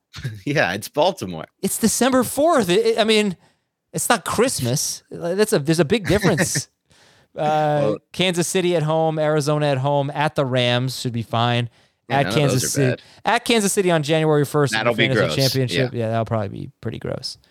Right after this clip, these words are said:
Speaker 2: Oh, look, it's, it's a decent point.
Speaker 1: This isn't, these aren't that bad, though. I, I, it's a good point if there was a harder schedule, though. Like, a lot of these are home games where, again, I think the air helps in Mile High.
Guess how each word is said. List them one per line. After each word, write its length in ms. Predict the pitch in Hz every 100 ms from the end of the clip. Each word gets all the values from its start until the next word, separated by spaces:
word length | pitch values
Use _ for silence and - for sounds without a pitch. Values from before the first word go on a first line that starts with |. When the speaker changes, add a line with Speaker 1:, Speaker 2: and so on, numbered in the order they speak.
| -
Speaker 2:
Oh, 360 | - _ - 294
look, 80 |
it's, 140 | 190 175
it's 120 | 170
a 60 | 160
decent 340 | 156 185 160
point. 280 | 120 160 - _ _ _ _ _
Speaker 1:
This 160 | 120 -
isn't, 240 | 277 269
these 160 | 170 143
aren't 160 | 180 170
that 160 | 151
bad, 160 | - 131 -
though. 140 | 123 117
I, 280 | 110 113
I, 60 | 117 -
it's 140 | 127
a 60 | 156
good 260 | 180 156
point 260 | - 160 139
if 120 | -
there 100 | 113
was 160 | 110 104
a 100 | 95
harder 260 | 107 113 104
schedule, 480 | - 113 110 78
though. 160 | 76 80
Like, 260 | 71 78 - - -
a 40 |
lot 120 | 95 127
of 60 |
these 160 | 135 117
are 80 | 101
home 240 | 104 113
games 340 | 92 92 90
where, 120 | 90 85
again, 320 | 80 95 87
I 80 | 85
think 200 | 90 80
the 160 | 85
air 120 | 85
helps 400 | 78 82 82 -
in 120 | - 80
Mile 240 | 78 73
High. 320 | 78 90 80